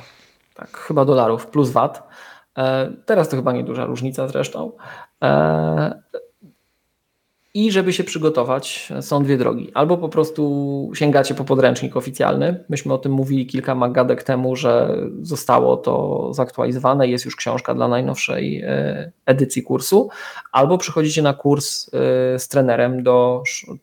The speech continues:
autoryzowanego centrum szkoleniowego Apple. E,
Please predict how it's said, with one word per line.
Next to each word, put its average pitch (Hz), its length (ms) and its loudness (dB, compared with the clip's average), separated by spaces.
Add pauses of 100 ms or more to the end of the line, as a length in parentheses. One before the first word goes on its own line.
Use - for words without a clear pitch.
(100)
autoryzowanego 127 640 2
centrum 127 340 -4
szkoleniowego 123 720 0
Apple. 156 260 2 (680)
E, 143 500 2